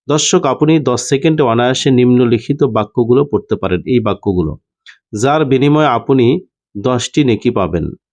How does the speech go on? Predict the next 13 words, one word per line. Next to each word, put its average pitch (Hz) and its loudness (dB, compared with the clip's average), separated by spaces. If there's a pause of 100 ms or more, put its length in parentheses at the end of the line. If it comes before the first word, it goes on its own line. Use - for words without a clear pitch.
(240)
আর 117 -2
মহান 120 0
আল্লাহ 120 2
তাআলা 110 -2 (100)
এক 131 -2
নেকির 131 0
বিনিময়ে 117 2
দশটি 104 -6
নেকির 110 -2
ওয়াদা 98 0
দিয়েছেন। 95 -2 (520)
এভাবে 143 0
আপনি 127 0